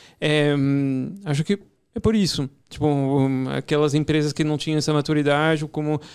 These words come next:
a gente escu-, hum, é, o LinkedIn representa justamente isso. Tipo, an-, antes você só tinha a galera de startup,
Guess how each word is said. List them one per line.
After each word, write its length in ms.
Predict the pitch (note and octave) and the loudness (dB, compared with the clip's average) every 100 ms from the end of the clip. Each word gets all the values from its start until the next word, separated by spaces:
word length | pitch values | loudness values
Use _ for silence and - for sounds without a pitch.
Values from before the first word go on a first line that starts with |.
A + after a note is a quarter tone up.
| - | -12
a 80 | C#3+ | -8
gente 220 | D3 C#3+ | -6 -2
escu-, 300 | D#3 - D3+ C#3+ | -2 -2 -8 -4
hum, 640 | D3 C#3 C3+ B2+ C3 C#3 - - - - | -2 -2 -2 -4 -6 -8 -12 -20 -16 -4
é, 140 | C#3 - C3 - D3+ D3+ D3 - | -4 -4 -8 -12 -14 -14 -12 -4
o 40 | |
LinkedIn 540 | D3 C#3+ C#3 C3 D#3 | -2 -2 -2 -2 0
representa 560 | D3+ D#3 D3 C3+ C#3+ C#3+ | 0 0 -2 -2 -2 -4
justamente 400 | C#3 D3 D3+ F3+ | -4 -4 -4 -2
isso. 400 | F3 C3+ - B2+ | -2 -2 -2 -6
Tipo, 180 | - C3 C3 C3 | -6 -6 -4 -2
an-, 340 | C3+ C#3 C#3 D3 | 0 0 0 -2
antes 200 | D3+ C#3 | -2 -4
você 200 | B2+ C#3 | -2 -2
só 120 | C#3 | -4
tinha 320 | - D3 D3+ | -6 -4 -2
a 60 | D3 | -2
galera 340 | C#3+ C#3 C#3 | -2 -2 -2
de 80 | C3+ | -6
startup, 520 | - C#3 - C#3 C#3 | -8 -8 -6 -6 -6